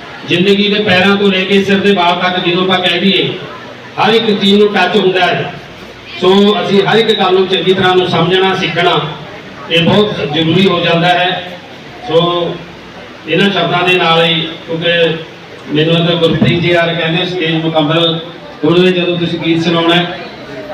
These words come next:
ਤਾਂ ਗੀਤ ਕੋਈ ਇਸ ਤਰ੍ਹਾਂ ਦਾ ਯਾਦ ਤਾਂ ਨਹੀਂ, ਪਿਛਲੇ ਦੋ ਤਿੰਨ ਵਾਰੀ ਮੈਂ ਉਹ ਗੀਤ ਨੂੰ ਸੁਣਾ ਚੁੱਕਿਆ ਕਿ ਸਰਕਾਰ ਵੀ ਬਹੁਤ ਵੱਡਾ ਉਪਰਾਲਾ ਕਰ ਰਹੀ ਹੈ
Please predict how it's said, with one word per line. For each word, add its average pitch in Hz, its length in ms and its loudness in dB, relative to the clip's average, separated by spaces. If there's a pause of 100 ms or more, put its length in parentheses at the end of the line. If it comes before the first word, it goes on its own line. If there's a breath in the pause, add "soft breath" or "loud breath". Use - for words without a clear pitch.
(160)
ਤਾਂ 170 100 -2
ਗੀਤ 185 240 0
ਕੋਈ 196 140 2
ਇਸ 180 140 0
ਤਰ੍ਹਾਂ 196 180 0
ਦਾ 202 60 2
ਯਾਦ 170 340 0
ਤਾਂ 180 140 2
ਨਹੀਂ, 190 200 2
ਪਿਛਲੇ 165 220 -2
ਦੋ 170 180 2
ਤਿੰਨ 180 200 0
ਵਾਰੀ 175 200 2
ਮੈਂ 180 120 2
ਉਹ 180 60 4
ਗੀਤ 165 300 0
ਨੂੰ 175 140 2
ਸੁਣਾ 165 320 2
ਚੁੱਕਿਆ 170 320 -2 (680)
ਕਿ 175 140 0
ਸਰਕਾਰ 175 460 2
ਵੀ 185 80 0
ਬਹੁਤ 180 280 2
ਵੱਡਾ 180 200 2
ਉਪਰਾਲਾ 170 340 2
ਕਰ 170 240 0
ਰਹੀ 180 280 4
ਹੈ 165 220 -2